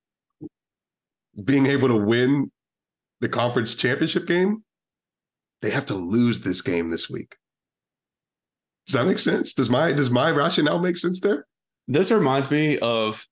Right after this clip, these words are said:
Speaker 2: <laughs> the two thousand and twenty-one season where U T S A laid that egg in Denton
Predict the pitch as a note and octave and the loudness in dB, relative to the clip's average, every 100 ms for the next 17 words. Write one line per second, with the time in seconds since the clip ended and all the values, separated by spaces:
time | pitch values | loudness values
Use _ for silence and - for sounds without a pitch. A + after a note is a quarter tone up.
0 | - - - - _ _ B2 B2 A#2 A#2 | -12 -8 -8 -12 _ _ -6 -2 0 2
1 | A2+ A2+ A2 A2 G#2+ - - - B2+ C3 | 2 2 2 0 -2 -4 -4 -4 -2 0
2 | C3 C3 A#2 A#2+ B2 B2 A2+ A2 G#2 G2 | 0 0 0 0 2 0 2 0 -2 -6
3 | - A#2+ A#2 A2+ G#2+ A2+ B2 B2+ B2+ C#3+ | -2 0 2 2 2 2 0 0 2 2
4 | C#3+ D3 C#3 - A#2 A2+ A2 A2+ A#2 B2 | 0 -2 -6 -6 -2 0 0 0 0 0
5 | A2+ G2+ G#2 A2 A#2 A2 G2+ G#2+ A2 G#2+ | 0 0 0 0 -2 -2 -2 -2 -2 -4
6 | G#2 G2 B2 C#3 | -2 -2 0 -2